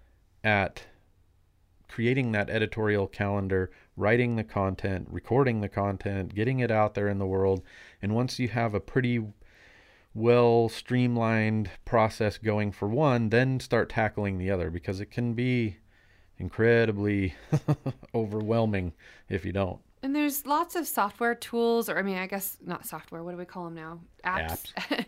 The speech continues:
Speaker 2: <laughs> Applications that you can utilize. Um, I know HubSpot or Marketo. Um, there's several out there. If you just Google, you know, content marketing dashboard or content marketing, uh, applications that can help you.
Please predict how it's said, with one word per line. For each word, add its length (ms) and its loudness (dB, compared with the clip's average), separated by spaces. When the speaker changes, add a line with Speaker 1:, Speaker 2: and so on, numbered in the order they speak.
Speaker 2:
<laughs> 160 -14
Applications 720 2
that 140 -4
you 120 -6
can 180 -4
utilize. 600 -2
Um, 340 -8
I 100 -6
know 140 -6
HubSpot 720 0
or 120 -8
Marketo. 800 -4
Um, 340 -4
there's 160 -6
several 460 2
out 220 -2
there. 400 -6
If 140 -12
you 100 -10
just 220 -12
Google, 400 -2
you 120 -8
know, 100 -6
content 460 -6
marketing 600 -6
dashboard 760 -4
or 100 -6
content 480 -6
marketing, 540 -6
uh, 380 -4
applications 760 -2
that 140 -10
can 140 -8
help 280 -8
you. 340 -6